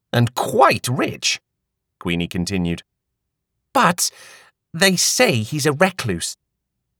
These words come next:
One must always be wary of the recluse." One must. Hattie hadn't heard that rule.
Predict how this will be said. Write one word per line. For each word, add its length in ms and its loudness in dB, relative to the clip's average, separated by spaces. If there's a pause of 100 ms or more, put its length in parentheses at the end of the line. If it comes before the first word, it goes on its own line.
(500)
One 220 4
must 280 0
always 420 2
be 160 -4
wary 480 2
of 120 0
the 100 0
recluse." 600 -2 (1400)
One 280 4
must. 440 0 (1160)
Hattie 340 0
hadn't 300 0
heard 240 4
that 240 0
rule. 280 -4